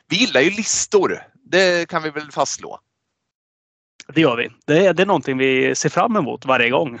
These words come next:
Speaker 2: som vi gör en stor apparat av.
Speaker 1: Mm. Det är m-, snackis, våra listor på byn.
Speaker 2: Ja, det, det är i affären. Får man ju dagligen rabbla upp en lista. Inköpslista.
Speaker 1: Så, a-,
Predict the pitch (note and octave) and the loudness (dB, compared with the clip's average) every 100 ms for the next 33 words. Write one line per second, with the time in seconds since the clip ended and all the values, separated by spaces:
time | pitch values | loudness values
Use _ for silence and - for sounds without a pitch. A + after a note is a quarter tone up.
0 | - - C3+ B2+ C3+ C#3 B2+ B2 C3+ E3 | -6 -2 0 0 0 -2 -2 0 0 0
1 | E3+ B2 B2 _ _ _ _ - D#3+ G#3 | 0 -4 -6 _ _ _ _ -20 -14 -14
2 | - - - C#3+ E3 D#3 D#3 - C#3+ - | -14 -20 -4 0 2 0 -12 -14 -12 -6
3 | F2+ - G3 G#3 F3+ G#2 G2 - - - | -6 -4 -6 0 2 2 0 -10 -14 -18
4 | - _ _ B2 B2+ C#3+ A2 - _ _ | -20 _ _ -8 -6 -6 -6 -10 _ _
5 | _ _ _ - A#2+ A#2+ A2 - _ - | _ _ _ -4 -2 0 -4 -8 _ -8
6 | - E3 D#3 _ - D#3 F#3+ D#3+ E3 - | -6 -8 -12 _ -6 -2 -2 -2 -2 2
7 | - E3 D#3+ - _ D#3 D#3 D#3+ D3+ D#3 | 2 2 -4 -12 _ -2 -2 -2 -6 -4
8 | D#3 D#3+ A#2+ D3+ F3+ - - _ _ - | 2 2 2 -2 -2 -10 -20 _ _ -2
9 | D#3 D3 B2 B2+ B2 - - - _ _ | 0 0 -2 -2 -4 -6 -12 -16 _ _
10 | _ _ _ _ _ _ _ _ - D#3 | _ _ _ _ _ _ _ _ -2 0
11 | - C3 - C#3 - | 0 0 -2 -4 -6